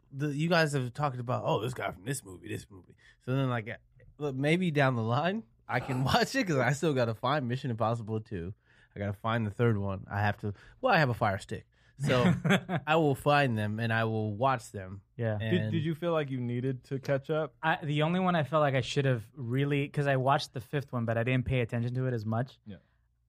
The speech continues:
Speaker 2: I should have rewatched the fifth one, like, the day before.
Speaker 3: See, I,
Speaker 2: Or, like,
Speaker 3: I
Speaker 2: right
Speaker 3: don't even
Speaker 2: before it
Speaker 3: remember
Speaker 2: was.
Speaker 3: the fifth one, but I, I could have watched it. I could have not. I have the memory of a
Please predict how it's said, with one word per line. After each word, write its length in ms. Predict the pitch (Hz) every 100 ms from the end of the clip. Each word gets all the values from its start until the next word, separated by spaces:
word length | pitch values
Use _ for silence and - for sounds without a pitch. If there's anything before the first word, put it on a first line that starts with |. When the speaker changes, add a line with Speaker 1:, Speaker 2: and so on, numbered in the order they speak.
| _ _ 147
Speaker 2:
I 60 |
should 300 | 135 - 156
have 100 | 143 123
rewatched 480 | 135 120 120 117 -
the 80 |
fifth 300 | - 120 - 113
one, 320 | 110 107 107
like, 260 | 107 113
the 80 | 120
day 300 | 110 120 113
before. 480 | 104 101 - 95 113 _ _ _
Speaker 3:
See, 100 | 131
I, 100 | 113 - 131
Speaker 2:
Or, 120 | 120
like, 120 | 117
Speaker 3:
I 40 | 104
Speaker 2:
right 120 | 123
Speaker 3:
don't 120 | 165
even 80 | 151
Speaker 2:
before 120 | 123
it 20 | 101
Speaker 3:
remember 320 | 101 117 127
Speaker 2:
was. 100 | 120
Speaker 3:
the 120 | 139
fifth 120 | 131
one, 160 | 135 127
but 220 | 98 82 _ _ _ 90
I, 100 | 90 90
I 60 |
could 240 | 90 - 110
have 100 | 95
watched 260 | 101 104
it. 60 | 104
I 80 | 92
could 180 | - 98
have 120 | 85
not. 240 | 87 92 -
I 60 |
have 160 | 95 92
the 80 | 85
memory 380 | 87 87 87
of 120 | 85
a 60 | 76